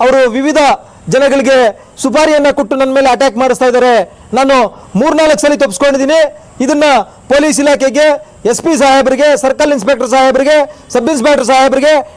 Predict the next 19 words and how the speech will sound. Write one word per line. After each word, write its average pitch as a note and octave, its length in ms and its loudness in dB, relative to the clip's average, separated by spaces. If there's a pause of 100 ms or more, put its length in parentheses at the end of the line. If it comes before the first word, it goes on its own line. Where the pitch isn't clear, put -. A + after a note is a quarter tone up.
(140)
ಡಿ C#4+ 120 -2
ಸಿ D4+ 140 -2
ಸಾಹೇಬರಿಗೆ, C4+ 540 0
ತಹಸೀಲ್ದಾರ್ D4 480 0
ಸಾಹೇಬರಿಗೆ B3+ 500 0 (560)
ಎಲ್ಲರಿಗೂ D#4 380 2
ದೂರು D4 160 0
ಕೊಟ್ಟರು C4+ 300 -2
ಕೂಡ D4 140 0 (500)
ಅವರು B3+ 200 0
ಉದಾಸ-, C4+ 460 0
ಉದಾಸೀನತೆಯನ್ನ C#4 680 0
ತೋರಿ D4+ 360 2 (440)
ನನ್ನ C4+ 200 0
ಮೇಲೆ D4 220 2 (500)
ಯಾವ, B3 160 2 (240)
ಏನೋ C4 160 0 (400)
ತಪ್ಪಿತಸ್ಥರ D4+ 460 0
ಮೇಲೆ C#4+ 260 2